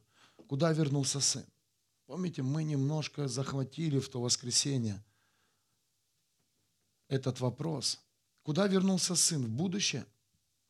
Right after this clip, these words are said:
Мы все куда-то идём. Мы ждём будущего, светлого будущего. А чем дальше, тем темнее и страшнее. Сын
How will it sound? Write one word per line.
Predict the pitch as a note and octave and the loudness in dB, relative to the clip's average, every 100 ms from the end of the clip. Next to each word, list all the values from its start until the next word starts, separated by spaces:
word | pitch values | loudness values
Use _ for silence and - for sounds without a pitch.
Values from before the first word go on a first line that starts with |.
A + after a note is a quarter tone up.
| _ - | _ -4
Мы | C3+ | -2
все | C3+ E3 F#3 | 2 2 0
куда-то | E3+ E3+ E3+ E3+ | 0 -2 -2 -2
идём. | D#3+ D3+ A2 - _ _ _ _ _ _ _ _ | -2 -2 -2 -6 _ _ _ _ _ _ _ _
Мы | A2+ D3+ D3+ D3+ D3 C3 - - | -6 -4 -2 -2 -4 -6 -10 -8
ждём | A2+ A#2+ D#3 D#3 D3 B2+ - _ | -2 4 4 6 2 0 -6 _
будущего, | - C#3+ F#3 D#3+ C#3+ - B2 G2 - _ | 0 6 8 8 6 4 2 -2 -8 _
светлого | - - C#3 G3+ - D#3 C#3 | -2 0 6 4 4 2 2
будущего. | B2 B2 G#2+ - G2 - _ _ _ _ _ _ _ | 2 -2 -2 -4 -8 -14 _ _ _ _ _ _ _
А | - | -4
чем | C#3+ G3+ E3 A#2+ | 2 4 2 8
дальше, | F#3 G3+ - E3 | 10 10 8 4
тем | D3 F3 D3+ | 4 4 4
темнее | C3 D3 D3 C#3 A#2+ G#2+ D#2 - | 2 4 6 8 6 4 -4 -10
и | - | -6
страшнее. | G#2+ - A#2+ - A#2+ A2+ G2+ - _ _ - - - | -2 0 2 2 2 0 0 -8 _ _ -20 -20 -2
Сын | - - D#3+ F3 F3+ | 8 10 10 8 6